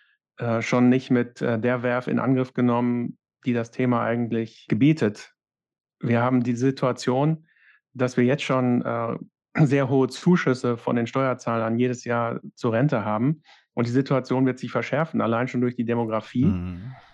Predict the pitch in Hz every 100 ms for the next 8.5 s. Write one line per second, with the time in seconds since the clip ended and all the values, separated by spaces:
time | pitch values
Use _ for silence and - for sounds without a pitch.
0 | _ _ 131 127 127 127 127 123 127 131
1 | 131 123 131 - 123 123 139 - 143 127
2 | 120 135 135 131 131 _ _ _ _ _
3 | - 127 123 117 135 131 131 120 - 123
4 | 123 120 120 - 117 120 117 156 - 120
5 | - - - - 117 120 - 110 107 110
6 | 101 110 123 120 - - - 120 113 127
7 | 151 120 107 113 113 117 113 110 - 113
8 | 113 107 104 107